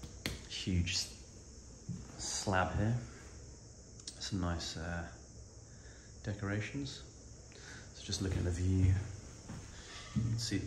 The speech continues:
beach out there. So this is a terrace room, and, uh, so it's got a balcony with a terrace, you can sit outside. In terms of amenities, you've got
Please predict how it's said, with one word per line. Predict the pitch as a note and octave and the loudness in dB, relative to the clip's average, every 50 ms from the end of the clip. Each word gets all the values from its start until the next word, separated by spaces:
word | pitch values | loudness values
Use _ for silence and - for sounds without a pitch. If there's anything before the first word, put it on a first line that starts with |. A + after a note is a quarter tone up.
| - - | 0 2
beach | G2 F#2+ - - - | 2 2 2 2 2
out | F#2+ F#2+ G2+ - | 2 2 2 2
there. | G2 G2+ G#2 - - - - - - - - - - - - - - - - - - - - - - - - - - | 2 2 2 0 -2 -4 -8 -12 -12 -14 -14 -14 -14 -14 -14 -14 -14 -14 -14 -14 -14 -12 -8 -4 -4 -4 -4 -4 0
So | - A#2 | 4 6
this | A2 A2 | 8 8
is | A2+ A2 | 10 8
a | G2+ G2 - | 8 6 6
terrace | - - B2+ A#2+ F#2+ - - - | 4 4 6 6 6 6 4 2
room, | D#2+ D#2+ D#2+ F#2+ A2+ A#2 A#2+ - - - - - - - - - - - - - - - - - - - - - - - - - - - - - - - - - - - - - | 0 2 2 4 4 4 4 2 0 -4 -6 -10 -12 -14 -14 -14 -14 -12 -14 -12 -10 -10 -8 -8 -8 -10 -12 -12 -12 -12 -12 -12 -12 -12 -12 -14 -14 -14 -14 -14 -14 -12 -8 -2
and, | F2+ E2+ E2 D#2+ D#2 D#2 D#2 D#2+ E2 - | 0 0 2 2 2 0 0 0 0 0
uh, | F2 E2+ E2 E2 D#2+ E2 D#2+ E2 - - - - - - - - - - - - - - - - - - - - - | 0 2 2 2 2 0 0 -2 -4 -6 -10 -10 -12 -12 -14 -14 -14 -14 -14 -14 -14 -14 -14 -14 -14 -14 -14 -12 -10
so | - - | -8 -8
it's | - - | -6 -4
got | - - - | -4 -2 -2
a | |
balcony | D#2 D#2 D#2 - - E2 D#2 | 0 0 0 0 -2 -2 -2
with | D2+ - - | -2 -2 -4
a | |
terrace, | - D#2 D#2 D2+ D#2 - | -2 -2 -2 -2 -2 -4
you | - | -6
can | D#2 D#2 | -6 -4
sit | D2+ - - D#2+ | -4 -4 -4 -4
outside. | D#2 - - - E2+ D#2+ D#2+ E2+ - - - - - - - - - - - - - - - - - - - - - - - - - - - - - - - - - - - - - - - | -4 -4 -4 -2 -2 -2 -2 -2 -6 -10 -12 -14 -14 -14 -14 -14 -14 -14 -14 -14 -12 -12 -14 -14 -14 -14 -14 -14 -14 -14 -14 -14 -14 -14 -14 -14 -16 -16 -16 -14 -14 -14 -14 -14 -14 -12 -8
In | - | -4
terms | - - G#2 G2+ - | 0 2 4 4 6
of | F#2 F#2+ | 8 8
amenities, | G2 G2 G2+ G2 F#2+ - - A2+ A2+ A2+ - | 8 8 8 8 6 6 4 4 4 4 2
you've | - - | 2 2
got | F#2+ F#2 | 2 2